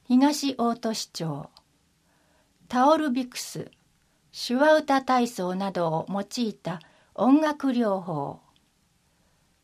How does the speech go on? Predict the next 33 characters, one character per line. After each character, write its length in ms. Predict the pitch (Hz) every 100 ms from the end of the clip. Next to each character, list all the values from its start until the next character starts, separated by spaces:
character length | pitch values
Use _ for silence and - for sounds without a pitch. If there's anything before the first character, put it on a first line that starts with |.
| _ -
参 320 | - 277 302
加 120 | - 277
費 340 | 269 160 -
二 160 | 196 208
千 440 | - 247 226 202
円、 260 | 180 175 - _ _ _ _ _
教 260 | - 285 294
材 240 | 294 262
費 240 | 240 185 165
を 60 |
含 280 | 170 - 185
み 140 | 175
ま 140 | 160 180
す。 340 | - - _ _ _ _ _ _ _ _ _ _ _ _
問 200 | 262 285
い 80 | 302
合 120 | 294
わ 100 | 269
せ 140 | 262 247
先、 560 | 233 226 - 214 - _ _ _ _ -
日 180 | 226 240
本 300 | 311 240 -
音 220 | 220 277
楽 260 | 294 294 -
ヘ 160 | - 285
ル 120 | 277
パ 240 | - 247
ー 100 | 240
協 240 | 240 220 190
会、 340 | 165 165 - _ _ _ _ _ _ _ _
サ 220 | - 240
モ 160 |
ッ 20 | 277